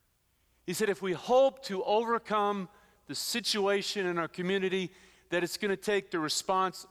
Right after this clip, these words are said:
of families and individuals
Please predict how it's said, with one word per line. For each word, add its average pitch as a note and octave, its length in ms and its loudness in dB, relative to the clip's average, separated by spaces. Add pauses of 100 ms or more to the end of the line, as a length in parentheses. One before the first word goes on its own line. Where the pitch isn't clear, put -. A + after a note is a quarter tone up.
of D#3 280 2
families G#3 880 0 (2250)
and D3 80 -4
individuals F#3 1000 0